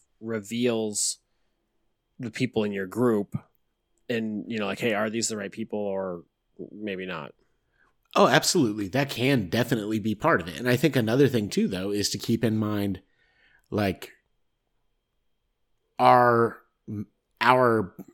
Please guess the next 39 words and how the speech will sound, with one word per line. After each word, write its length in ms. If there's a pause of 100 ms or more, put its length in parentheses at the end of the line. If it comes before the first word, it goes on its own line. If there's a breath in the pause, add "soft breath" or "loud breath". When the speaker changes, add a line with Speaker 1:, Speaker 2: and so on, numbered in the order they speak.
(600)
Speaker 2:
responsibility 840
to, 480 (180)
to 100
consider 420
the 100
group 280
as 180
well. 340
You 160
know 100
what 120
I 60
Speaker 1:
Mm-hmm. 40
Speaker 2:
mean? 260
Like, 320 (560 loud breath)
so 220
for 180
example, 680 (300 soft breath)
again, 360
going 260
back 200
to 100
the 120
idea 300
of 260
if 140
I 100
were 160
to 440
completely 500
cut 220
caffeine 520
out 320 (340)
for 160
Lent, 220 (200)
and 100
it's 100
like, 220
okay, 340